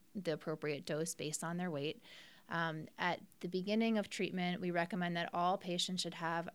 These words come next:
an ophthalmologic exam to look at the retina, and that should include two components. One is called visual fields to look at the peripheral vision, and the other is called O C T, which looks for maculopathy.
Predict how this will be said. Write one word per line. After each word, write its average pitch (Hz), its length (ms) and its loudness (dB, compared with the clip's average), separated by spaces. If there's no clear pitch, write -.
an 190 140 -4
ophthalmologic 175 800 -2
exam 160 560 -2
to - 100 -8
look 175 140 -2
at 175 80 0
the 196 80 0
retina, 156 500 0
and 175 240 -2
that 165 180 2
should 180 200 -2
include 180 380 -2
two 196 180 -2
components. 180 760 -4
One 180 240 0
is 180 120 -2
called 180 220 -4
visual 190 360 0
fields 240 420 0
to 190 80 -2
look 190 160 -4
at 180 100 -2
the 180 60 -6
peripheral 180 440 -4
vision, 196 380 0
and 175 120 0
the 175 80 0
other 175 260 0
is 160 100 0
called 175 380 -4
O 175 160 0
C 175 280 -2
T, 208 380 -4
which 185 280 0
looks 180 180 -4
for 165 140 -2
maculopathy. 160 1040 -4